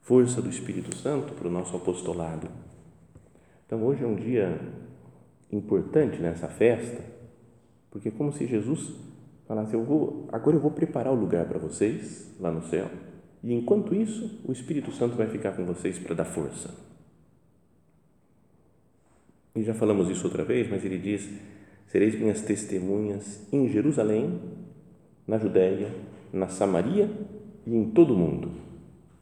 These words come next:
Parece, né, à primeira vista, que você fala, "Vai, vai se expandindo assim." Uma vez um, aquele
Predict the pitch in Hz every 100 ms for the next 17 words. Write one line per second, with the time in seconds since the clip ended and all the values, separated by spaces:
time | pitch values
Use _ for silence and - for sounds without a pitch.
0 | - _ _ _ _ _ _ _ _ _
1 | _ _ _ _ - - - - - _
2 | 123 120 160 - - 92 104 101 98 101
3 | 90 90 87 90 - 92 87 - - -
4 | - - - - 85 82 - - 156 117
5 | 120 131 98 76 - 76 69 73 - -
6 | - - - - - _ _ _ _ -
7 | 90 90 98 92 92 87 73 73 - -
8 | - - - - _ _ _ _ - -
9 | 123 85 - -